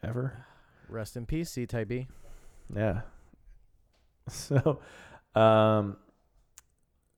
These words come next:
Speaker 1: yeah, I don't, one of the other things that I really liked about this was the house itself, right?
Speaker 2: Mm-hmm.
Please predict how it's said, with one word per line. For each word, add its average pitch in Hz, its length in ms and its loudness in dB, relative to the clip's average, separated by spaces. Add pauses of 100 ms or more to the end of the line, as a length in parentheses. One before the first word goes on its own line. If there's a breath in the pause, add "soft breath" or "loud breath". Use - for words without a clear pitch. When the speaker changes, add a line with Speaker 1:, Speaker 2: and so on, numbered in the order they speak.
(600)
Speaker 1:
yeah, - 540 2 (920)
I 160 60 4
don't, 175 280 2
one 156 160 8
of 214 40 0
the 208 100 6
other 143 160 6
things 120 220 2
that 107 80 6
I 98 40 6
really 98 300 4
liked 95 240 2
about 110 240 2
this - 260 -2
was 104 240 0 (100)
the 101 260 0
house - 680 0
itself, - 540 -2
right? 95 240 0 (480 soft breath)
Speaker 2:
Mm-hmm. 113 300 -8